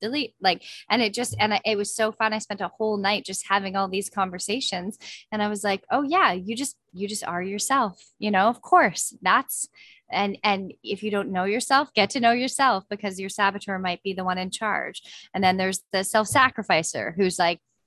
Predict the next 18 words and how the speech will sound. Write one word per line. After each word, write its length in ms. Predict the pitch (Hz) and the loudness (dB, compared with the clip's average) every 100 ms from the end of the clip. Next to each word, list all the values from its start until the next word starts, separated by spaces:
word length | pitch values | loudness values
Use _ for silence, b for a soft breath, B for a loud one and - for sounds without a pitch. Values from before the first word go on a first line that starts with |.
| - | -10
you 120 | 190 | -4
know, 140 | 185 185 | 0 0
"I'll 260 | - 196 | 2 2
do 120 | 202 | 2
anything 600 | 208 220 233 208 196 196 | 0 0 -2 -4 -6 -6
for 160 | 190 226 | -6 -2
you." 260 | 240 233 190 | 2 4 2
The 100 | 185 | 0
self-sacrificer's, 960 | 185 185 202 196 202 196 196 196 190 | -2 -2 -2 -2 -2 -4 -4 -6 -10
"How 220 | 180 196 | 0 0
can 160 | 202 196 | 0 -4
I 80 | 190 | -4
contort 440 | 190 185 220 202 | -6 -6 -2 0
myself, 520 | 165 185 - 185 190 _ _ _ _ _ | 0 -2 0 -2 -2 _ _ _ _ _
like, 220 | 170 170 - | -4 -4 -2
with 240 | 180 196 | -4 -4
the 80 | 190 | -4
shapeshifter, 720 | - 190 - 170 - 180 | -4 -4 -4 -6 -4 -6